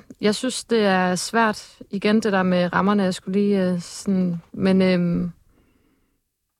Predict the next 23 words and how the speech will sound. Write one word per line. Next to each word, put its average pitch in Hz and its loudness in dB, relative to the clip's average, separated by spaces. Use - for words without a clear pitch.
jeg 190 0
synes, - -4
det 208 0
var... 180 2
Øh, 175 0
ja, 208 4
også 185 2
det 220 2
der 202 2
med 190 2
en 208 0
meget 185 2
umiddelbar 202 0
sang, 185 -4
men 180 0
det 180 -2
er 165 2
også 190 -4
sindssygt 185 -4
svært 170 -4
at 175 -6
skrive 185 0
meget 170 -2